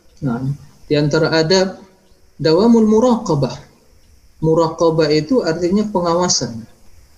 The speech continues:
yaitu yang selalu menghadirkan dalam dirinya muraqabatullah, pengawasan Allah. Dan ini sesungguhnya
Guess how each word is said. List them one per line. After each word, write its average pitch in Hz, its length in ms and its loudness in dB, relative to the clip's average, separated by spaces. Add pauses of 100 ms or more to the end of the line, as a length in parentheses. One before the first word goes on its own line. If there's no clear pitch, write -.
(880)
yaitu 135 400 2
yang 165 160 0
selalu 190 480 0
menghadirkan 190 800 0
dalam 165 160 0
dirinya 202 560 2 (240)
muraqabatullah, 131 1120 -4
pengawasan 139 640 0
Allah. 117 260 -4 (680)
Dan 160 240 0
ini 202 160 2
sesungguhnya 175 960 0